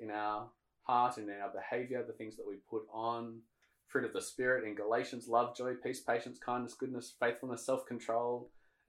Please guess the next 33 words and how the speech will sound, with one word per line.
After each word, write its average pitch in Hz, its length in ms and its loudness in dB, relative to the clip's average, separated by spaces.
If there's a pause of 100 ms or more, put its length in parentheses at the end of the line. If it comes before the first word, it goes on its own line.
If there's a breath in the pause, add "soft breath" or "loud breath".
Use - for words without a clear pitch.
(140)
All 180 220 6
sorts 185 320 4
of 110 100 0
stuff - 300 0
there 113 400 2
to 117 80 2
be 110 200 4
growing 113 560 0
in 104 180 -2
and 101 120 -4
moving 107 300 -2
towards, 104 840 -4 (540)
uh, - 260 -10 (200)
alongside 131 540 6
just - 180 0
this 113 140 -4
captivation - 640 -2
with 120 120 -8
Christ, - 360 -2
which 117 160 -6
is 110 80 -4
part 107 280 6
of 110 60 2
our 117 280 8 (100)
vision 127 440 -2
as 117 100 -4
a 110 80 0
church, - 320 -2
right? - 160 -10
That - 140 -12
people 117 280 -2
would 110 200 -6
be 107 400 2